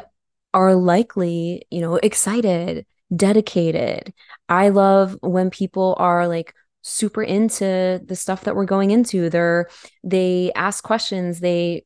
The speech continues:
are excited. They celebrate a lot. They celebrate, I love working with people or having people in my programs that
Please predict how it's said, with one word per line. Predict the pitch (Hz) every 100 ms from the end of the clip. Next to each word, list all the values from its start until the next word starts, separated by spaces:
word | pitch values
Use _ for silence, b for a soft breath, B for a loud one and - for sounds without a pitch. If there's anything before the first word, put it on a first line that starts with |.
| -
are | 196
excited. | 214 - - 202 208 214 185
They | 180
celebrate | - - 185 220 190 185 175 -
a |
lot. | 170 165 160
They | 185 202
celebrate, | - 220 226 220 214 -
I | 202
love | 208 214 208 - -
working | 208 214 220 208
with | 208
people | 214 208
or | 202
having | 196 196 196
people | 208 196 196
in |
my | 196
programs | 190 233 220 196 190
that | 185 190 180